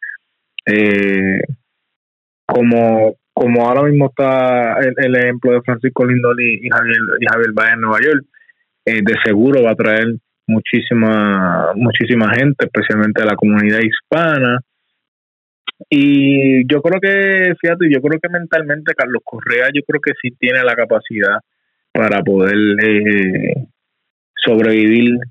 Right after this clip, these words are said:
un escenario tan, tan, eh, exigente como lo es los Yankees de Nueva York. Ya es un jugador que tiene campeonato, al igual que, que, que Javier Baez. Francisco Lindor, pues, todavía está en la lista de espera,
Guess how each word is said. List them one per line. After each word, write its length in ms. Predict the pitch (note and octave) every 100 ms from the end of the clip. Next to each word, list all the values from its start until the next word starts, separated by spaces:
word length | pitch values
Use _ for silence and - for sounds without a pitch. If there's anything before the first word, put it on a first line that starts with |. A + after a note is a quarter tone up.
| _ _
un 180 | - A2+
escenario 1400 | A#2+ - B2 A#2 A#2 A#2 A2+ G#2+ G2+ G2 G2 G#2 G#2+ G#2+ -
tan, 420 | A2 A#2+ A#2 G#2+
tan, 460 | A2+ A2+ A#2 A2 G#2+ - - - - _ -
eh, 300 | B2 A#2+ A2+ F#2 -
exigente 760 | C3+ - D3 B2+ C#3 C3+ B2+
como 280 | A#2+ G#2 G2+
lo 140 | G2 G#2
es 160 | A2+
los 140 | A#2 A2+
Yankees 260 | A#2+ A#2+
de 80 | B2+
Nueva 220 | B2+ B2
York. 180 | B2+ D#3 - _ _ - _ _
Ya 180 | C#3 C3+
es 60 | C3+
un 180 | C#3+
jugador 340 | C#3 C3+ C3 B2+
que 120 | -
tiene 220 | A#2+ B2+ B2
campeonato, 600 | B2 B2 C3+ C3 A#2+ C3 _ _ _ _ _ _ - _
al 160 | A#2 A#2
igual 240 | A2+ A2+ -
que, 300 | B2 A#2+ A#2
que, 460 | A#2 A#2 A2+ G#2 G2+
que 80 | -
Javier 320 | A#2 A2+ A2+ G#2+
Baez. 320 | C#3 D3+ B2+
Francisco 400 | A#2+ A2 A#2 G#2+
Lindor, 280 | G2+ G#2 A2
pues, 140 | A2+
todavía 380 | - A2+ A2 A2+
está 400 | A#2+ A#2 A2 G#2
en 80 | A2
la 80 | A2
lista 280 | A2 -
de 80 | A#2+
espera, 400 | B2 - B2+ A#2